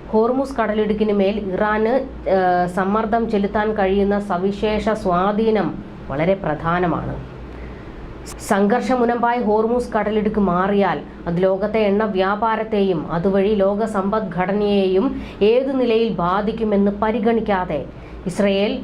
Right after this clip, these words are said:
ഇറാൻ സംഘർഷത്തിൽ അമേരിക്ക ഉൾപ്പെടെയുള്ള ലോകരാഷ്ട്രങ്ങൾക്ക് കണ്ണിചേരാനാകില്ല. ഇറാന്റെ മുന്നിലുള്ള തുറുപ്പ് ചീട്ടും അതിനാൽ ഹോർമുസ് കടലിടുക്കിന്റെ മേലുള്ള തന്ത്രപ്രധാനമായ സ്വാധീനമാണെന്ന് പറഞ്ഞാൽ അതിൽ അതിശയോക്തിയില്ല.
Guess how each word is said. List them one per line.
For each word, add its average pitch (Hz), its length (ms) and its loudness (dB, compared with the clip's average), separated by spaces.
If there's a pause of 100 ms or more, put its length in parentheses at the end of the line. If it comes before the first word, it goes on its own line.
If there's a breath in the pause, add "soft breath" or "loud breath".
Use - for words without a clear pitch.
(240)
ഇറാൻ 262 360 2
സംഘർഷത്തിൽ 208 720 -2
അമേരിക്ക 196 520 2
ഉൾപ്പെടെയുള്ള 208 720 2
ലോകരാഷ്ട്രങ്ങൾക്ക് 202 1200 0
കണ്ണിചേരാനാകില്ല. 175 1040 0 (680 loud breath)
ഇറാന്റെ 226 380 2
മുന്നിലുള്ള 240 840 2
തുറുപ്പ് 240 380 0
ചീട്ടും 214 600 0
അതിനാൽ 190 340 2
ഹോർമുസ് 202 560 2
കടലിടുക്കിന്റെ 190 680 2
മേലുള്ള 185 460 2
തന്ത്രപ്രധാനമായ 202 1400 0
സ്വാധീനമാണെന്ന് 196 960 0
പറഞ്ഞാൽ 180 420 0 (480 loud breath)
അതിൽ 190 280 0
അതിശയോക്തിയില്ല. 170 1160 -2